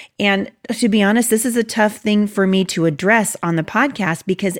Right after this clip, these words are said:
every single one of us knows somebody who's in this situation,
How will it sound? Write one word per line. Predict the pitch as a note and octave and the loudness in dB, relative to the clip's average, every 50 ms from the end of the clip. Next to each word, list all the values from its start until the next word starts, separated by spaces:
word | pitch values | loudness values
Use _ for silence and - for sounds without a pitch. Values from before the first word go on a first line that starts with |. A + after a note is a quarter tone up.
| - _ | -8 _
every | - G#3 A#3 A3+ A#3+ C4 | 0 2 2 2 0 -2
single | A#3+ - - A#3 A3 A3 G3 | -2 -2 -2 -2 0 0 0
one | F#3+ G#3+ B3+ | 0 2 2
of | B3+ G3+ E3+ | 2 2 2
us | E3+ E3+ E3 - - - - - _ - | 2 2 0 -2 -8 -16 -20 -20 _ -2
knows | G3 G3 G3+ G#3+ A#3+ C4 B3+ - | 2 2 4 4 4 2 0 0
somebody | - G3 E3+ E3 D#3+ D#3+ E3+ | 0 0 2 2 2 2 2
who's | E3 F3+ F3 E3 D#3+ | 2 2 0 2 0
in | D#3 D#3 | 0 0
this | D#3 E3 - | 0 -2 -2
situation, | - E3 D3 - - E3 E3 G#3 D4 F#4 - - D#3+ C3+ - | -4 -6 -4 -2 -2 0 2 2 0 0 -2 -4 -4 -4 -6